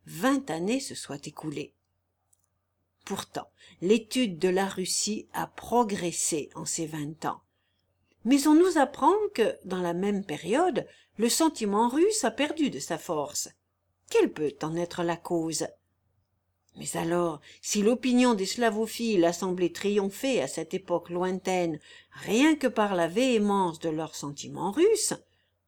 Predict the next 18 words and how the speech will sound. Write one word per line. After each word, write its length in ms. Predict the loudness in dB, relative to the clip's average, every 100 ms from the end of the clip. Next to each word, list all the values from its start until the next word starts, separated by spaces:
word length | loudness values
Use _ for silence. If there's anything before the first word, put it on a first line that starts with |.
| _ _ -4
Bielinski 760 | -4 2 2 2 0 -6 2 4 6
les 180 | 4 0
a 80 |
bien 340 | -2 0 0 2
aidés 300 | 2 4 6 6
en 40 |
leur 180 | 4 2
victoire. 680 | -2 -6 0 2 4 0 -6 _ _ _ _ _ _ _
Les 120 | -10 -8
slavophiles 760 | -4 -4 -6 -12 -4 0 0
pourraient 240 | -2 -4
donc 260 | 0 0 0
le 80 | -6
considérer 640 | -6 -4 -2 0 0 -2
comme 220 | 0 0 2
leur 160 | 2
meilleur 320 | 0 2 2
ami. 340 | 4 4 2